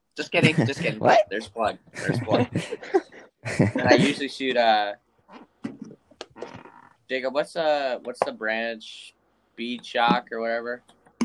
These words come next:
Speaker 2: Yeah, Speed Shock.
Speaker 1: Speed Shock. Early season, I usually shoot probably, like, four, four shot.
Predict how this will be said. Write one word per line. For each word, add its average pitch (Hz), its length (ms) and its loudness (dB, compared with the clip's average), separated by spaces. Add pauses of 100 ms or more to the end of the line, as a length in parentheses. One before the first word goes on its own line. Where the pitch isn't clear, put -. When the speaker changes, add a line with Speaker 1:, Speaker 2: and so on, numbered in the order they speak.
(1600)
Speaker 2:
Yeah, 82 200 6
Speed 85 340 2
Shock. 90 260 4
Speaker 1:
Speed 123 300 -6
Shock. 120 400 4 (640)
Early 117 300 0
season, 113 340 -6
I 107 80 -4
usually 107 300 -8
shoot 107 240 -8
probably, 101 220 -2
like, 101 140 -4
four, 107 420 -2 (480)
four 113 200 -4
shot. 107 440 -2